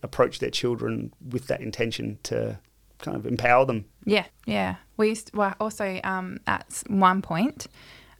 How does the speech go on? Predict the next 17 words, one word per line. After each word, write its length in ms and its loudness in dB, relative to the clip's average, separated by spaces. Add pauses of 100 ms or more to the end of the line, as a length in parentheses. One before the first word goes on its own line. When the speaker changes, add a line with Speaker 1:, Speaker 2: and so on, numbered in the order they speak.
Speaker 2:
they 200 2
had 180 -2
a 40 -4
gratitude 520 -4
journal 360 0 (340)
Speaker 1:
Mm-hmm. 220 -8
Speaker 2:
where 180 0
they 140 2
would 180 -8
just 240 -4
write 260 0
things 240 0
that 140 0
they 80 0
were 160 -2
grateful 360 -2
for. 280 -2